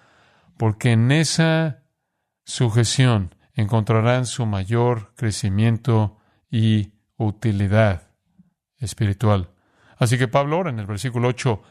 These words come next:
tres veces para que el Señor saque esa influencia poseída por demonios de la iglesia en Corinto, y el Señor le dice, "Bástate mi gracia, porque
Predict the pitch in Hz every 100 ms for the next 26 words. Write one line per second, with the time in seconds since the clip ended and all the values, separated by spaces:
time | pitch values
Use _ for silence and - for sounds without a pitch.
0 | _ - 131 160 135 143 147 - 95 -
1 | - _ _ _ _ _ 131 117 113 104
2 | 120 117 135 147 147 _ _ _ _ _
3 | _ _ _ - - 165 170 - 135 120
4 | - 120 123 131 131 123 117 123 123 131
5 | 131 127 - _ _ _ _ _ _ _
6 | _ _ _ _ _ 127 110 113 127 135
7 | 131 120 117 113 107 123 120 120 123 131
8 | 143 135 110 - 117 127 123 120 120 101
9 | 127 135 131 127 113 110 131 127 135 120
10 | 113 - 120 101